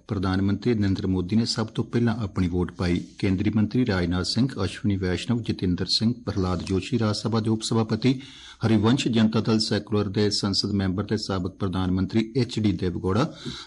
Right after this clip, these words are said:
ਰਾਜ ਸਭਾ ਵਿੱਚ ਵਿਰੋਧੀ ਧਿਰ ਦੇ ਨੇਤਾ ਤੇ ਕਾਂਗਰਸ ਪ੍ਰਧਾਨ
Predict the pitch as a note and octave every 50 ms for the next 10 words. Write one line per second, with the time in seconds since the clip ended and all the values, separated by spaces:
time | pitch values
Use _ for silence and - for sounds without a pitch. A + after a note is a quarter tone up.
0 | - - - A#2+ B2 B2 - C#3 C3+ C#3+ C#3 C#3+ C3+ C#3 B2 A#2 A#2+ A#2 A2+ B2
1 | A2 - A2+ G2+ F#2 G2+ G2+ G2+ G2+ F#2+ G2 - G#2 G#2+ G#2+ G#2 - G2 F#2 F#2
2 | F#2+ F#2 F#2+ G2 - - - G2 F#2+ F#2 F#2+ F#2 F#2+ F#2+ G2